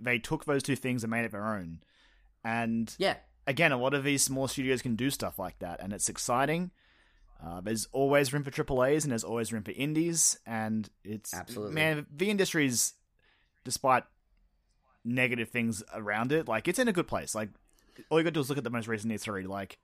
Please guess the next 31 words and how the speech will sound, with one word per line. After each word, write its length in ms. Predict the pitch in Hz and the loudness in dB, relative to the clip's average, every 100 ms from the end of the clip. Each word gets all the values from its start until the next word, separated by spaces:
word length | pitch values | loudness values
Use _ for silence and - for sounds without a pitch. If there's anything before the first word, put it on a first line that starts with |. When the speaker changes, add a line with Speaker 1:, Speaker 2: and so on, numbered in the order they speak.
| _ _ _ _ _ _ _ _ - | _ _ _ _ _ _ _ _ -4
Speaker 1:
there 80 | 143 | 0
were 60 | 135 | 2
good 160 | 143 | 2
Speaker 2:
Mm. 20 | |
Speaker 1:
games. 480 | 123 113 92 87 - - _ _ _ _ _ _ _ _ _ | 2 2 0 -2 -2 -4 _ _ _ _ _ _ _ _ _
Speaker 2:
Absolutely. 840 | 127 151 - 104 95 131 156 95 82 | -4 -4 -4 -6 -4 -4 -4 -6 -6
And 180 | 127 147 - | -4 -4 -2
again, 400 | 135 151 151 90 | 0 0 -2 -4
like, 220 | 101 - | -10 -10
uh, 60 | 98 | -8
games 360 | - 104 113 | -4 -4 -6
from 180 | - 104 | -6 -6
different 400 | 92 107 113 101 - _ _ _ | -6 -6 -6 -6 -16 _ _ _
pedigrees 480 | 143 139 120 117 107 | -8 -6 -4 -4 -4
and, 220 | 107 104 - | -6 -6 -6
and 400 | 110 104 101 101 - - - _ _ _ _ _ - | -4 -4 -8 -10 -18 -20 -20 _ _ _ _ _ -6
I 100 | 107 | -4
guess 200 | 110 - | -4 -4
budgets 640 | - 120 110 107 - - - 175 180 | 0 0 0 -6 -4 -6 -2 0 0
<laughs> 300 | 123 - - | -2 -4 -8
and 300 | 113 113 113 | -6 -6 -6
t-, 200 | - 104 | -6 -6
sizes 460 | 107 117 110 110 98 | -4 -2 -2 -2 -6
of 140 | 95 | -8
teams, 540 | - 117 113 95 - 104 | -6 -4 -4 -8 -10 -12
which 160 | 92 | -12
is 120 | 90 95 | -12 -12
interesting. 420 | 90 87 92 90 | -14 -12 -12 -12
So, 220 | 92 95 107 - - - - - - - - - | -14 -14 -16 -20 -20 -20 -20 -20 -20 -20 -8 2
yeah, 260 | - 123 - - - _ _ - | 4 4 0 -20 -20 _ _ 2
awesome, 460 | 240 - 143 - | 4 4 0 -4